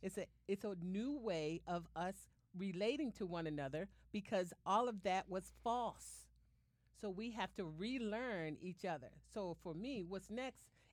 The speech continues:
is, instead of calling the police when a black man is in your neighborhood, maybe go out and say,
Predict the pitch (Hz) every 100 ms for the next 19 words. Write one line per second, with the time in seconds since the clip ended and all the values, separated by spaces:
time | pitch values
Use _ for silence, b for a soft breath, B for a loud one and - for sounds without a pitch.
0 | - 185 170 165 - - - - 190 175
1 | - 220 202 165 - - 208 208 202 175
2 | 165 - 156 240 294 247 - 196 170 185
3 | 180 175 175 170 170 180 165 160 151 151
4 | 156 156 143 165 196 - - - - 175
5 | 208 185 180 185 190 180 180 185 185 180
6 | 202 190